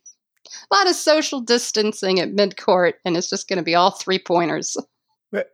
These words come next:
Speaker 2: if there's anybody that knows what six feet is supposed to be, because that's, if you're inside six feet, I'm supposed to be counting. So we're gonna know whether or not you're appropriately distanced or not.
Speaker 1: Mm.
Speaker 2: Oh,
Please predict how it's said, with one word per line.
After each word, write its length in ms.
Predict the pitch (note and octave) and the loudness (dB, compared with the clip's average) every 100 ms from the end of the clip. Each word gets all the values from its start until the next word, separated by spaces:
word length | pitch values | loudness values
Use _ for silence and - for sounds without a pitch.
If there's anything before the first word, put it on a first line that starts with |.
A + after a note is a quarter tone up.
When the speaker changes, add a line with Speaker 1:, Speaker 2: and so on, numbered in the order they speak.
| _ | _
Speaker 2:
if 220 | D3+ - | -8 -4
there's 240 | - D#3+ - | 0 0 0
anybody 520 | E3 D#3+ A3+ A#3 G3+ | -2 0 2 2 2
that 180 | F3+ - | 0 0
knows 400 | A2+ B2+ D#3+ C3 | 2 4 4 2
what 160 | B2+ C#3 | -2 0
six 320 | - D3 - | 0 0 -4
feet 240 | - D3+ | -2 0
is 100 | C3+ B2+ | 2 2
supposed 420 | C3 C3 C3 - | 2 2 2 0
to 80 | A2+ | 0
be, 400 | E3 A#2+ F#2+ A2 | 2 0 -2 0
because 500 | A#2+ A#2 A2+ F#2 - - | 0 2 0 0 -4 -4
that's, 480 | A2 A#2 - - - _ | 0 0 0 -2 -6 _
if 180 | C#3+ A#2+ | -8 -2
you're 120 | C3+ | 0
inside 420 | D3+ D3+ E3 D#3+ C#3 | 2 2 4 2 2
six 200 | D3+ - | -2 -2
feet, 220 | A3+ F3 | -2 0
I'm 160 | D3 | 2
supposed 320 | D3 - D#3 - | 0 0 -2 0
to 60 | |
be 100 | C3 | -2
counting. 480 | B2 D#3 D#3 G2 F2 - - - | 0 0 0 -4 -8 -14 -20 -4
So 260 | - C#3 | 2 4
we're 260 | B2 B2 E3+ | 4 2 2
gonna 220 | B3 G3 | 4 4
know 400 | A#2 C3+ C#3 A2 | 4 4 4 4
whether 340 | G2 A#2+ B2 A2+ | 4 4 4 4
or 60 | |
not 200 | A2 A2+ | 4 2
you're 180 | B2 A2+ | 4 2
appropriately 720 | G2+ A2+ G#2 A2+ G2+ - A2 | 4 2 2 2 -2 -2 -2
distanced 520 | F2+ G2 - F2+ - | 0 -2 -4 -10 -10
or 80 | A#2+ | -10
not. 200 | F#2+ G2 - | -10 -12 -16
Speaker 1:
Mm. 80 | G#3 _ - - | -20 _ -20 -10
Speaker 2:
Oh, 460 | - E3 D#3+ D#3+ C4 | -2 0 2 0 -2